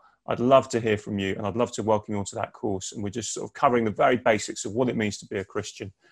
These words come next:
what it means to, to trust in Jesus and follow him.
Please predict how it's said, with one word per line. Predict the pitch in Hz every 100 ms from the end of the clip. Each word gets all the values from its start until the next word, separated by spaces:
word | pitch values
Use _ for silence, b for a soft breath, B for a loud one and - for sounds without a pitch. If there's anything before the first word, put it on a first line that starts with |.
| b -
what | 120
it | 110
means | 107 101 - -
to, | 104 _ -
to | 120
trust | - 127 113 113
in |
Jesus | 101 110 98 104 113
and |
follow | - 110 101
him. | 101 95